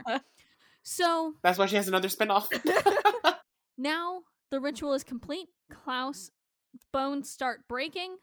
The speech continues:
Speaker 2: and you're like, "Oh, fuck." Klaus takes his first steps as a hybrid, kind of like a baby deer. <laughs> He's just kinda,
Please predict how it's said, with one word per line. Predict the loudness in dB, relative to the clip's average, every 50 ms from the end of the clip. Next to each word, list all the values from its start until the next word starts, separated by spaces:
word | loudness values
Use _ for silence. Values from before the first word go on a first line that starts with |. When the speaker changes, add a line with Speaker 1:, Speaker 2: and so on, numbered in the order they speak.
| _ _ _ _ _ _ _ _ _ -18
Speaker 2:
and | -14 -12 -10 -10 -10 -12 -14 -16 -20 -20 -14
you're | -10 -8 -8 -6
like, | -6 -6 -8 -8 -8 -4
"Oh, | -2 0 0 0 0
fuck." | -2 -2 -2 -2 -2 -4 _ _ _ -20 _ _ -16
Klaus | -10 -6 -4 -4 -4 -4 -6 -8
takes | -10 -6 -6 -6 -6 -8
his | -10 -10 -10 -8
first | -8 -6 -6 -6 -8 -8
steps | -6 -4 -4 -4 -6 -6 -8
as | -8 -8 -8
a | -6
hybrid, | -4 -4 -4 -4 -4 -4 -4 -6 -6 -6 -6
kind | -6 -4 -4 -4
of | -6 -8
like | -8 -8 -8 -8
a | -8
baby | -6 -6 -6 -6 -6 -10 -12
deer. | -12 -10 -10 -10 -8 -8 -8 -10 -12 _ _ _ _ _ _ _
<laughs> | -18 -18 -16 -10
He's | -6 -6 -6 -6 -6 -6 -6 -6 -4 -2 0
just | 0 0 0 -2
kinda, | -4 -4 -4 -2 -4 -6